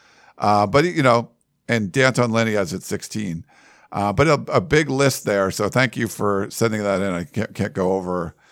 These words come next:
uh, like, all this. But he says, uh, he wanted to factor in scheme, recruiting, player development,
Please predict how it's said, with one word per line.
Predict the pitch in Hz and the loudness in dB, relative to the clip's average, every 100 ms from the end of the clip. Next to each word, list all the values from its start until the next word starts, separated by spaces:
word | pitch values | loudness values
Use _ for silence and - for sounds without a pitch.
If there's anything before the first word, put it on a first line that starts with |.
| _ _ _ _ _ - | _ _ _ _ _ -6
uh, | 98 95 92 | -2 0 0
like, | 95 - | -2 0
all | 123 120 | 2 4
this. | 107 90 | 2 -2
But | 123 | -2
he | 127 | 2
says, | 139 123 | 2 2
uh, | 135 | 2
he | 131 139 | 2 2
wanted | 143 131 | 2 2
to | |
factor | 110 135 131 117 | 2 2 2 -2
in | 107 | -4
scheme, | 92 - 170 170 156 | -6 -6 -4 -4 -6
recruiting, | 104 - 160 147 143 | -6 -2 0 0 -2
player | - 131 131 | 0 2 4
development, | 127 127 127 123 | 4 4 2 -2